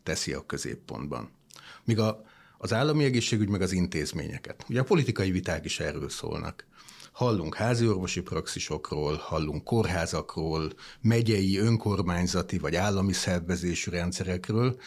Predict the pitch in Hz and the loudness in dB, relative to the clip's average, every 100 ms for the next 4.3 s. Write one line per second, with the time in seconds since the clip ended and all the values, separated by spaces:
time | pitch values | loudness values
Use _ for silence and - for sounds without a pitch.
0 | - - 107 107 107 127 180 120 90 - | -18 -4 0 2 4 4 2 0 -2 -2
1 | - - - - 117 117 113 107 101 - | -4 -4 -4 -2 0 2 0 0 -2 -6
2 | _ 104 117 120 90 87 92 90 - 78 | _ 0 4 4 2 -2 -2 -4 -6 -8
3 | 67 - - - - - - _ _ 110 | -8 -10 -18 -20 -18 -18 -20 _ _ -4
4 | - 117 | 0 0